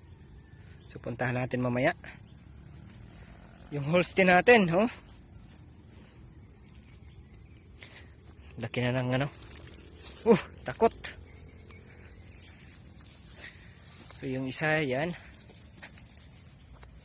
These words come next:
Uh, uh. Laki na.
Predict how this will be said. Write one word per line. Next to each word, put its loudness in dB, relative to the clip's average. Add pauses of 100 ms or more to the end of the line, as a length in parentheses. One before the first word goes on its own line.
(800)
Uh, 8 (1040)
uh. 10 (1700)
Laki -10
na. -4